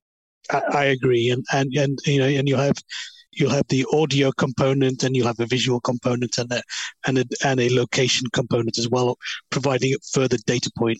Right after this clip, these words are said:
to that contextual understanding of the type of A R experience that's required at that given point in time.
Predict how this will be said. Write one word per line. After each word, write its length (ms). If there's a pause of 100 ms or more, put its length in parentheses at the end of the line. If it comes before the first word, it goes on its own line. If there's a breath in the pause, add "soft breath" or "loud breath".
to 120
that 180
contextual 520
understanding 680
of 180 (400 loud breath)
the 240 (140)
type 360
of 100
A 140
R 180
experience 760 (400 loud breath)
that's 220
required 460
at 100
that 160
given 240
point 260
in 80
time. 240